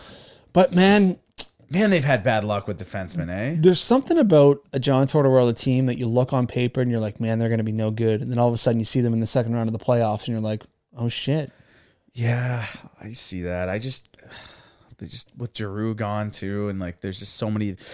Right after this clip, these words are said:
Speaker 2: We'll see. He might, you're right. He might be able to get some guys going. Like, Atkinson will probably be great.
Speaker 1: Konechny's the guy I'm circling.
Speaker 2: Yeah, Konechny, yeah, he's
Speaker 1: Um,
Speaker 2: solid.
Speaker 1: yeah.
Speaker 2: If Couturier, like, I love Couturier. He's awesome.
Speaker 1: Kevin Hayes needs to be much better.
Speaker 2: Yeah, J V R may as well retire.
Speaker 1: Yeah.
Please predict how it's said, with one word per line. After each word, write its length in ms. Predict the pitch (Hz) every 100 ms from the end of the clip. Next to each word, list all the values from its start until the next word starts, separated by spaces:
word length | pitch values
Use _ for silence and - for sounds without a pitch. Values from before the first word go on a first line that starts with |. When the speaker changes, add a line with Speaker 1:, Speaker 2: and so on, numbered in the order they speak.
| -
Speaker 2:
We'll 120 | - 214
see. 220 | 247 196
He 120 | 165
might, 220 | 226 -
you're 140 | 196 202
right. 260 | 170 127
He 60 | 147
might 160 | 151 151
be 60 |
able 120 | 139 117
to 60 |
get 180 | 110 107
some 140 | 104
guys 240 | 101 92 90
going. 260 | 98 98
Like, 220 | 101 107 -
Atkinson 520 | 104 147 175 139 135
will 100 | 113
probably 280 | 95 113 107
be 140 | 95 82
great. 500 | 95 95 104 82 -
Speaker 1:
Konechny's 420 | - 143 151 160
the 80 | 147
guy 140 | 143 147
I'm 140 | 139
circling. 460 | - 143 139 147 143 -
Speaker 2:
Yeah, 160 | 117
Konechny, 480 | 120 117 107 117 120
yeah, 460 | 123 127 127 123 120
he's 80 | 113
Speaker 1:
Um, 60 |
Speaker 2:
solid. 380 | 110 95 98 104
Speaker 1:
yeah. 340 | 131 123 117 117 _
Speaker 2:
If 140 | 113 -
Couturier, 600 | 120 - 113 113 107 104
like, 160 | 104
I 40 | 104
love 220 | 95 95
Couturier. 580 | 101 - 95 85 82 85
He's 180 | 95 -
awesome. 480 | 78 78 - 78 82 _ _ -
Speaker 1:
Kevin 240 | 151 139
Hayes 320 | 113 127 123
needs 160 | 127 117
to 80 | 127
be 80 |
much 240 | 123 117 -
better. 300 | 113 113 - _ _ - -
Speaker 2:
Yeah, 240 | 95 85
J 220 | 82 107
V 140 | 95 95
R 160 | 98
may 120 | 95
as 100 | 92
well 80 | 95
retire. 560 | 80 - - - - -
Speaker 1:
Yeah. 300 | 135 123